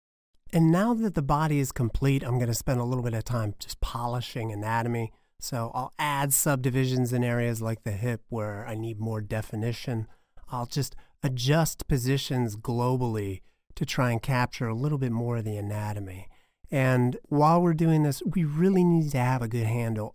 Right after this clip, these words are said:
on anatomy. So we should be looking at anatomy books. I would recommend Sarah Simblett's Anatomy for the Artist. We should be looking at photo reference of bodybuilders or whoever on the internet. Until we have a really good handle on anatomy, we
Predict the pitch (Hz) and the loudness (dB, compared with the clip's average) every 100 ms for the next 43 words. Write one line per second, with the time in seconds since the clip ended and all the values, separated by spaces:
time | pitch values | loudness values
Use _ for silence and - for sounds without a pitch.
0 | - 110 110 104 101 101 98 92 - 196 | -8 -4 -4 -4 -4 -4 -6 -8 -2 4
1 | 160 139 131 127 135 123 110 104 117 151 | 4 4 4 4 4 2 0 0 2 4
2 | 160 156 147 151 - - - - 131 131 | 4 2 2 0 -2 -8 -8 -8 -6 -4
3 | 127 123 123 123 123 123 117 113 - - | -4 -2 -2 0 0 0 2 0 -2 -2
4 | 123 117 - 139 127 120 117 - 107 107 | -2 -2 -2 -2 -2 -2 -4 -6 -6 -4
5 | 107 113 120 117 117 117 104 104 117 127 | -2 -2 0 -2 -4 -6 -8 -2 0 2
6 | 135 123 - - - 127 - 127 120 135 | 2 0 -6 -14 -4 -4 -2 0 2 2
7 | - 123 110 - 139 127 123 120 117 117 | 2 -2 -4 -2 0 0 0 0 -2 -2
8 | 123 110 - 127 117 113 107 113 117 117 | -4 -6 -6 -6 -4 -4 -2 0 0 0
9 | 117 113 110 110 107 101 101 117 110 107 | -2 -2 -2 -2 -4 -8 -6 -4 -4 -6
10 | 101 104 107 127 123 123 123 - - - | -6 -6 -4 -2 0 0 -4 -8 -16 -14
11 | - - 139 - 233 220 180 151 143 160 | -8 0 2 4 4 6 4 4 4 4
12 | 143 127 - - 135 143 143 - 120 117 | 2 0 -2 -2 0 2 0 0 -2 0
13 | 117 127 143 143 151 - - - - | 2 4 4 2 0 -4 -16 -14 -12